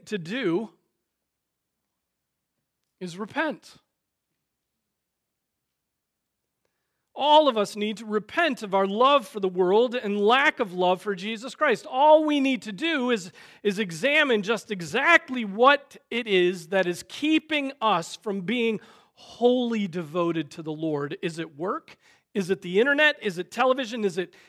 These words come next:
is it influencers? Is it pure laziness? Is it gaming? Is it bitterness? Is it family traditions? Is it, is it just wanting to be free from the tension?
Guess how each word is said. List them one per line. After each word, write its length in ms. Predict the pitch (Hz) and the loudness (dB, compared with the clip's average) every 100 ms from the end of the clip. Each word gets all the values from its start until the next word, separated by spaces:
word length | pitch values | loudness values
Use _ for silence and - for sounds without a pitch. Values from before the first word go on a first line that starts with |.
| _ | _
is 220 | 196 170 | -8 -6
it 120 | 190 - _ _ 285 | -8 -10 _ _ -2
influencers? 880 | 254 233 262 254 247 254 240 233 | -2 -2 -2 -2 -2 -2 -4 -4
Is 140 | 202 180 | -6 -2
it 220 | 185 - | -2 -2
pure 220 | - 233 | -6 -4
laziness? 680 | 220 233 269 220 240 240 - | 4 4 4 -2 0 0 -2
Is 100 | 170 | -8
it 140 | 175 160 | -10 -4
gaming? 560 | 262 269 269 269 254 - - | 0 2 2 0 0 -8 -6
Is 120 | 196 | -2
it 180 | 208 175 | -2 -2
bitterness? 480 | 330 302 294 277 277 | 2 4 6 6 4
Is 120 | 202 | -6
it 100 | 214 | -10
family 460 | - 285 330 320 247 | -6 0 2 2 -2
traditions? 760 | 247 277 339 - 262 170 - | -4 -4 -4 -4 -6 -6 -10
Is 200 | - 226 | -10 -8
it, 120 | 269 254 _ _ _ _ - | -8 -10 _ _ _ _ -12
is 140 | 220 | -10
it 80 | 277 | -8
just 200 | 330 202 | -10 -8
wanting 420 | 214 262 302 294 | -2 0 2 0
to 80 | 233 165 _ _ _ _ | -4 -8 _ _ _ _
be 180 | 262 269 | -2 -2
free 640 | - - 247 269 285 254 | -4 -12 -4 2 4 4
from 500 | - 233 208 196 156 | 0 -4 -4 -4 -6
the 140 | 185 180 | -6 -8
tension? 800 | - 220 226 190 - 151 110 | -6 -4 -2 -4 -8 -12 -14